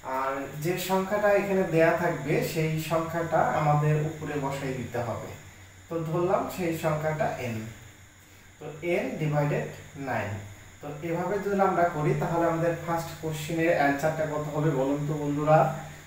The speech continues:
তো অবশ্যই উপরে থ্রি, নিচে নাইন। যদি আমরা, আহ, এখানে সব জায়গায় থ্রি আছে, এই জন্য আমরা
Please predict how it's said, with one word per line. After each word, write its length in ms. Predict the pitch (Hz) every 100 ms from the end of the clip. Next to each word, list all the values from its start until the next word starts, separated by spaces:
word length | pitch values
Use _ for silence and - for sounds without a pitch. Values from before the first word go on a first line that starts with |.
| -
তো 60 | 151
অবশ্যই 680 | 143 143 151 156 - 196 185
উপরে 460 | 156 156 170 165 -
থ্রি, 260 | 170 185 220
নিচে 460 | 165 147 185 - - - - -
নাইন। 360 | 131 127 107 104 98 - - - 131
যদি 260 | 139 160 165
আমরা, 280 | 165 165 175
আহ, 600 | 180 - 175 175 - 151
এখানে 200 | 170 165
সব 300 | 160 156 160
জায়গায় 280 | 156 170
থ্রি 260 | 180 160 156
আছে, 220 | 151 196
এই 120 | -
জন্য 180 | 143 143
আমরা 200 | 156 156